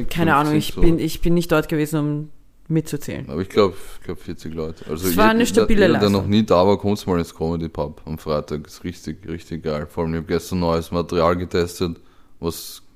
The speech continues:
Speaker 2: glaub ich, ganz gut funktioniert hat.
Speaker 1: Voll.
Speaker 2: Also kann man, kann man schon zufrieden sein.
Speaker 1: Also wie fühlst du dich jetzt so? Kevin's Comedy-Jahr?
Speaker 2: Geil.
Speaker 1: Wie,
Speaker 2: War,
Speaker 1: wie
Speaker 2: war ein
Speaker 1: fühlst du
Speaker 2: geiles
Speaker 1: dich?
Speaker 2: Jahr.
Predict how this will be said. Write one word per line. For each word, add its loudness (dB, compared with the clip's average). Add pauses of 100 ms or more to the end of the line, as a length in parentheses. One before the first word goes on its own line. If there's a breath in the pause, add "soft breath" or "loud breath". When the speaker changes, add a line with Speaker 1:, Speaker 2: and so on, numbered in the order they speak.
(200)
Speaker 2:
glaub 0
ich, -8
ganz -4
gut -8
funktioniert -6
hat. -4
Speaker 1:
Voll. 8 (760 soft breath)
Speaker 2:
Also -6
kann -6
man, -4
kann -6
man -4
schon -8
zufrieden -8
sein. -10
Speaker 1:
Also 2
wie 8
fühlst 4
du 0
dich 2
jetzt 4
so? 2
Kevin's 2
Comedy-Jahr? 2 (960)
Speaker 2:
Geil. 4
Speaker 1:
Wie, 2 (180)
Speaker 2:
War, 4
Speaker 1:
wie 0
Speaker 2:
war 8
ein 6
Speaker 1:
fühlst 0
du 0
Speaker 2:
geiles 2
Speaker 1:
dich? -2
Speaker 2:
Jahr. -2